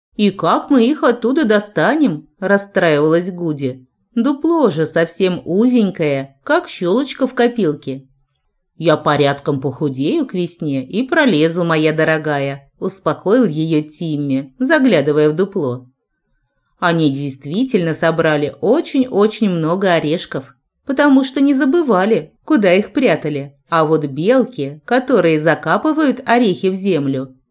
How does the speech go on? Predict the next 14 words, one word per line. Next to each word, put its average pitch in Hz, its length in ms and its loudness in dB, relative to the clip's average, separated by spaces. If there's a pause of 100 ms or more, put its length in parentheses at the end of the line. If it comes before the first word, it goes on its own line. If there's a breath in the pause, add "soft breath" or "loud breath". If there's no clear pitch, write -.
(140)
теряют 214 600 2
больше 170 380 -2
половины 160 560 0
запасов, 147 640 -4 (320)
потому 285 460 2
как 226 160 -2
совсем 220 540 2
не 202 80 2
могут 180 400 -2
вспомнить, 160 720 -4 (120)
где 269 360 4
же 156 120 -6
их 156 260 -4
зарыли. 151 600 0